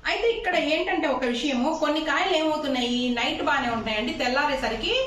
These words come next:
హోల్స్ వచ్చేస్తున్నాయండి, హోల్స్ పెట్టేస్తున్నాయి. మరి అవి ఏవి పెడుతున్నాయి అర్థం కావట్లేదు, ఉడతలా లేదంటే ఎలుకలా, ఏమో అర్థం కాలేదండి నాకైతే.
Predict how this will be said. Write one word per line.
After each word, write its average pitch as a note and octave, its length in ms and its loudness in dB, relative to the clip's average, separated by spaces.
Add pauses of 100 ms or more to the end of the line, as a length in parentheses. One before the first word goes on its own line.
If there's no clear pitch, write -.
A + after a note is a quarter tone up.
(320)
హోల్స్ F4 300 2
వచ్చేస్తున్నాయండి, A3 560 -2
హోల్స్ D4 320 0
పెట్టేస్తున్నాయి. F#3 600 -4 (480)
మరి B3 260 0
అవి G#3 520 -2
ఏవి C#4 180 2
పెడుతున్నాయి D4 380 0
అర్థం B3+ 220 -2
కావట్లేదు, A#3+ 340 0
ఉడతలా A#3+ 580 0
లేదంటే A3+ 440 -2
ఎలుకలా, G#3+ 640 -2
ఏమో G#3 160 0
అర్థం A3 300 -2
కాలేదండి G3 340 -4
నాకైతే. G3+ 640 -4